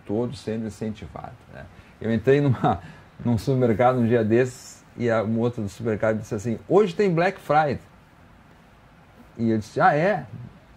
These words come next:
Tem Black Friday da cerveja." Ela me disse. E eu, né? Eu sou um professor, né? Eu sempre tenho desejos educacionais, né? Eu olhei e disse assim,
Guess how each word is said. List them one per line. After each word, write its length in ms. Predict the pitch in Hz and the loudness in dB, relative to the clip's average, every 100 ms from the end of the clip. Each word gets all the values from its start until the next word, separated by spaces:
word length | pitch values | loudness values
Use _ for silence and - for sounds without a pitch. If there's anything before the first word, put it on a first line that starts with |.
| - - | -8 0
Tem 160 | 160 | 2
Black 260 | 135 185 185 | 4 2 0
Friday 300 | - 165 185 | 0 2 2
da 180 | 156 165 | 0 0
cerveja." 600 | 190 135 147 147 104 - - - - - - - | 0 0 2 2 0 -8 -16 -20 -20 -20 -20 -12
Ela 200 | 110 107 | -6 -4
me 100 | 107 | -4
disse. 360 | 95 95 90 - - - - - - - - - | -4 -8 -10 -20 -20 -20 -20 -20 -20 -20 -18 -2
E 120 | 190 | 2
eu, 160 | 160 226 | 4 2
né? 240 | 143 170 - - - - - - | 0 -2 -8 -20 -20 -20 -20 -18
Eu 60 | - | -6
sou 120 | 180 | -2
um 40 | 170 | 2
professor, 520 | 180 160 117 156 135 | 2 2 2 0 0
né? 200 | 107 101 104 | -2 -6 -10
Eu 120 | 104 | -10
sempre 240 | - 156 - | -8 -10 -8
tenho 360 | 160 156 143 120 95 - - - - - - - - | -4 -2 -2 -4 -8 -16 -20 -20 -20 -20 -20 -20 -16
desejos 920 | - 110 120 107 127 151 131 113 - 117 | -10 0 4 4 4 2 2 -4 -6 -6
educacionais, 800 | 117 - 127 - 110 110 113 | -4 -2 -4 0 0 0 -2
né? 120 | 98 92 - - - 107 | -6 -10 -14 -20 -10 0
Eu 100 | 120 | 2
olhei 200 | 123 131 | 4 2
e 20 | |
disse 180 | - 131 | 2 -2
assim, 380 | 120 127 117 | -2 -2 -4